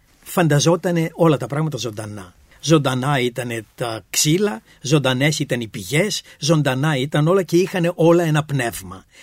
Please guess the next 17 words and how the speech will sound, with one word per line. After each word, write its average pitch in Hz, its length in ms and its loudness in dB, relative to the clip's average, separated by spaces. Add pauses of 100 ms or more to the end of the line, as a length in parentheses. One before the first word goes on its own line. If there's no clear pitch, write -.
(140)
Κάποια - 460 -2
ξύλα 151 500 2
που 143 100 -6
βρισκότανε 139 600 -2
κυρίως 156 380 -2 (180)
σε 175 200 0
ποτάμια, 143 720 -2 (180)
όπως, 175 260 -4
ας 151 80 -2
πούμε, 165 140 -2
στο 151 140 -2
Ειραίο 143 260 2
της 143 140 -6
Σάμου, 117 400 -4 (300)
στο - 300 -4
ποτάμι 156 420 -2
μέσα 123 460 -4